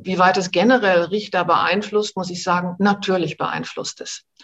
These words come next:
Und jeder, der das leugnet, der ist weltfremd oder hat es nicht erkannt.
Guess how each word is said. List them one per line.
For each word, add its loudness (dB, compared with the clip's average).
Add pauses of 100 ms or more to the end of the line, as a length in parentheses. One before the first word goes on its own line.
(460)
Und 0
jeder, 6
der 6
das 2
leugnet, 2
der 0
ist -4
weltfremd 2
oder 2
hat -2
es -6
nicht -4
erkannt. 0